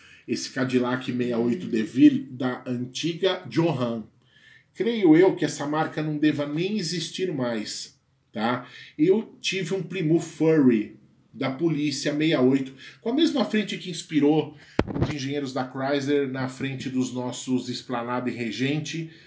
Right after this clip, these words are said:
sessenta e oito segunda série. Não sei onde foi parar o carrinho, infe-, infelizmente. É uma marca que tem uma qualidade excelente também, numa escala um pouquinho maior que os, os demais kits, né?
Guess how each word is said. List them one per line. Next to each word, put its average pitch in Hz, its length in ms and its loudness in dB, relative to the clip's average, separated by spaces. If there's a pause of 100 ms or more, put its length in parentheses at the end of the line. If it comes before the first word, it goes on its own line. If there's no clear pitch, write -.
(140)
sessenta 143 120 -2
e 147 100 4
oito 143 340 2
segunda 151 420 -2
série. 113 460 -4 (240)
Não 156 160 2
sei 151 160 0
onde 139 140 -2
foi 143 160 2
parar 139 200 0
o 123 60 -2
carrinho, 120 380 -4
infe-, 123 380 -6
infelizmente. 123 760 -8 (800)
É 143 100 -4
uma 151 240 0
marca 143 340 -2
que 127 100 -8
tem 147 120 -4
uma 135 140 -4
qualidade 127 540 0
excelente 143 600 0
também, 127 500 -2 (480)
numa 135 200 -2
escala 139 460 -2
um 156 120 -2
pouquinho 208 720 -4
maior 151 500 0
que - 140 -6
os, - 360 -8
os 123 260 -8
demais 135 420 -2
kits, - 460 -14
né? 127 240 -6